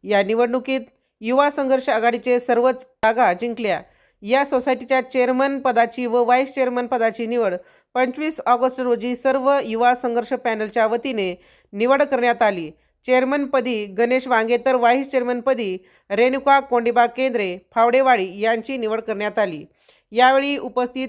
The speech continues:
युवा संघर्ष पॅनलचे सदस्य शेषेराव हनवते, मुरलीधर डोने, शिवरुद्र हलकुडे, विवेक चव्हाण, सुग्रीव केंद्रे, ज्ञानेश्वर संपत्ते, अविनाश मोटाडे, किशोर हरिदास,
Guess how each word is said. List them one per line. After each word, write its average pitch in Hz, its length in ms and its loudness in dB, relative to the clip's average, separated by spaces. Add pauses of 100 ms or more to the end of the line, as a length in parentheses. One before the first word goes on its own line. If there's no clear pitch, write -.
युवा 233 220 0
संघर्ष 247 380 -2
पॅनलचे 226 580 0
सदस्य 240 520 -2 (340)
शेषेराव 269 580 2
हनवते, 226 640 -2 (260)
मुरलीधर 254 500 0
डोने, 226 540 0 (200)
शिवरुद्र 269 500 0
हलकुडे, 220 640 0 (160)
विवेक 247 420 -2
चव्हाण, 262 400 2 (300)
सुग्रीव 254 480 -4
केंद्रे, 240 440 2 (280)
ज्ञानेश्वर 254 480 0
संपत्ते, 226 720 -2 (200)
अविनाश 254 480 2
मोटाडे, 226 520 0 (380)
किशोर 277 320 0
हरिदास, 220 560 0